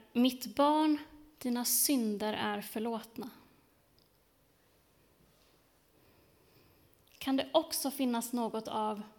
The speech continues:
befrielse i det? Något av att axlarna får sjunka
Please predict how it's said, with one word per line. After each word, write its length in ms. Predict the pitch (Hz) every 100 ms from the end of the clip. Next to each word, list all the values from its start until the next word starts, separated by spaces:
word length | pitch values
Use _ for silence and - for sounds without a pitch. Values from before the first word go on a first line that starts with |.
| -
befrielse 840 | 220 233 - 311 302 220 208 - -
i 100 | 214
det? 180 | 220 - - - - _ _ _ _ _ _ _ _ _ _ _ _ _ _ _ _ _ _
Något 400 | 262 262 247 247
av 140 | 247 226
att 200 | 233 240 -
axlarna 560 | 262 - - 233 233
får 140 | 233 233
sjunka 680 | - 311 254 196 - -